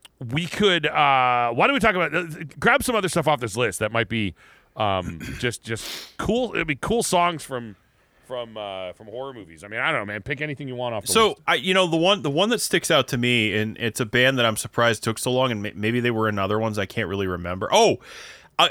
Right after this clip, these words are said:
Speaker 2: okay. You know what? I'm gonna add another one on this co-, list 'cause it'll be fun to talk about. Uh, um, so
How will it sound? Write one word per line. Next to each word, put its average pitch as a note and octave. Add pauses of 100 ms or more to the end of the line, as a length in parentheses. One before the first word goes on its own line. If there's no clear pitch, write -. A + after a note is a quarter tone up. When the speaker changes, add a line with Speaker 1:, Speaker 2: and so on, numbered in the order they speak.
Speaker 2:
okay. F3
You D#3
know D#3+
what? F3
I'm D#3
gonna D3+
add C#3+
another C3
one C#3+
on C#3+
this C#3+
co-, D3
list C#3
'cause B2
it'll C3
be A#2
fun A#2
to A2+
talk G#2
about. C3 (320)
Uh, A2 (2000)
um, G2 (3500)
so E3